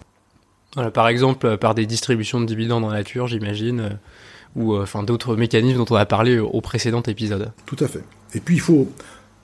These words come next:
Speaker 2: quand la société est en phase de, de constitution, je parle de la société civile, hein, euh, évidemment, euh, c'est la, l'occasion idéale, alors pas tout de suite,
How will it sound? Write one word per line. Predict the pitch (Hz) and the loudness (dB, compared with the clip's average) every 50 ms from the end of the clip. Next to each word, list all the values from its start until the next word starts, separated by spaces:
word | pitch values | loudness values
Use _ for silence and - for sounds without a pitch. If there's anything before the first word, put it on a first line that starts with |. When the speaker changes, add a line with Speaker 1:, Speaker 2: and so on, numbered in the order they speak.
| _ _ _ _ _ _ _ - - | _ _ _ _ _ _ _ -12 0
Speaker 2:
quand | - 185 185 - | 2 2 4 4
la | 180 143 | 2 2
société | - - 156 135 - 165 151 156 170 160 165 143 | 2 0 0 4 4 4 4 6 6 6 6 4
est | 135 117 143 | 2 2 2
en | 135 123 | 2 2
phase | - - 151 143 135 113 | 4 4 6 6 6 6
de, | 117 120 120 | 4 4 4
de | 110 120 | 4 2
constitution, | 117 - 139 117 - 135 - 127 113 - 151 123 | 0 0 -2 -2 -2 -4 -6 -6 -2 0 0 0
je | - | 0
parle | - 120 120 | 0 0 0
de | 117 | 0
la | 110 101 | 0 0
société | - - 123 - - 127 113 | -2 -4 -4 -4 -2 -2 -2
civile, | - - 135 123 160 147 107 87 | -2 -2 0 4 4 4 4 4
hein, | 113 135 147 - - - - - - _ - | 0 -4 -4 -8 -14 -20 -20 -20 -20 _ -12
euh, | 104 101 101 101 98 98 95 95 92 95 - - - - | -8 -8 -6 -6 -6 -6 -6 -6 -6 -8 -10 -12 -4 0
évidemment, | 123 117 110 131 113 127 127 160 190 190 123 - - - - - - _ _ - 110 | 0 2 2 2 2 4 6 8 6 6 4 2 -6 -18 -20 -20 -20 _ _ -12 -10
euh, | 110 107 107 120 - - _ _ - - _ _ _ - | -10 -8 -10 -10 -14 -16 _ _ -20 -20 _ _ _ -12
c'est | - - - - 151 135 | -10 -6 0 2 4 4
la, | 120 117 - - - 117 113 110 - - - - | 4 0 -4 -12 -14 -14 -14 -14 -18 -20 -20 -8
l'occasion | - 117 123 - - 135 117 - 147 170 | -4 -2 -2 0 0 0 0 0 0 4
idéale, | 190 147 123 151 190 233 240 143 110 95 - - _ _ _ _ _ _ | 4 4 6 6 4 4 2 2 0 -2 -6 -14 _ _ _ _ _ _
alors | - 107 - - | -12 -12 -12 -8
pas | - 120 | -8 -8
tout | - - | -6 -6
de | 202 - | -6 0
suite, | - 254 220 - - | 2 2 2 2 0